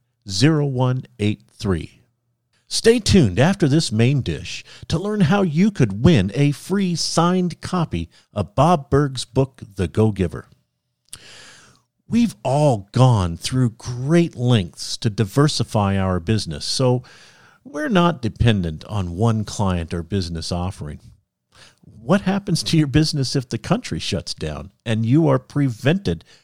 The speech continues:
from performing your service or delivering your products? Something we've never thought about before, or at least not in terms that are normal in a pandemic-driven world that embraces social distancing.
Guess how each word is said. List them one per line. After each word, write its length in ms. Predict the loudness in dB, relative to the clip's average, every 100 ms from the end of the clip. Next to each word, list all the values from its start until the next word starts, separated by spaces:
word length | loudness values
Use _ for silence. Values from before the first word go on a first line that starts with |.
| _
from 180 | -6 -4
performing 520 | -4 -2 0 2 0
your 80 | -2
service 500 | -2 -2 0 -2 -4
or 60 | -4
delivering 440 | -2 -2 -2 -4
your 80 | -6
products? 600 | -4 -6 -6 -12 -16 -16 _ _ _ _ _
Something 400 | -8 -6 -2 0
we've 180 | 2 4
never 200 | 4 4
thought 380 | 4 4 4 2
about 400 | -4 -2 -4 -4
before, 600 | -10 2 2 4 0 -2
or 300 | 2 4 4 0 _ _ -20 -20 -14
at 80 | -4
least 220 | -4 0
not 260 | 0 0 -2
in 80 |
terms 640 | -4 0 2 2 -2 -4 -2
that 160 | 0 2
are 380 | 4 2 0 -4 _ _
normal 680 | -6 2 4 4 0 -2 -4
in 140 | -4 -4
a 40 |
pandemic-driven 1400 | -4 -6 -6 -2 -2 -2 -10 _ _ -8 -2 -2 -2 -2
world 420 | 0 0 -2 -8 -18 -6
that 120 | -2
embraces 720 | -2 -4 -2 0 0 0 -4 -2
social 640 | -2 2 2 0 -2 -4
distancing. 720 | -2 -2 -4 -6 -6 -6 -8